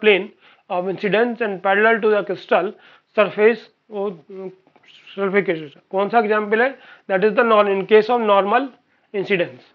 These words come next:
in case of, in case हमारे पास है ये नॉर्मल इंसिडेंस का। तो हमारे पास ये वेव फ्रंट है, प्लेन wave front, uh, is incident on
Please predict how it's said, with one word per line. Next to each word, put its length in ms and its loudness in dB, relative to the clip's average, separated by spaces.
in 180 -8
case 260 6
of, 200 0
in 200 -10
case 340 6
हमारे 300 2
पास 260 4
है 180 -6
ये 180 -8
नॉर्मल 440 6
इंसिडेंस 460 -2
का। 120 -20
तो 60 -8
हमारे 280 6
पास 420 4
ये 480 6
वेव 180 8
फ्रंट 300 4
है, 120 4
प्लेन 340 0
wave 240 6
front, 300 -2
uh, 240 -4
is 100 -2
incident 440 2
on 140 0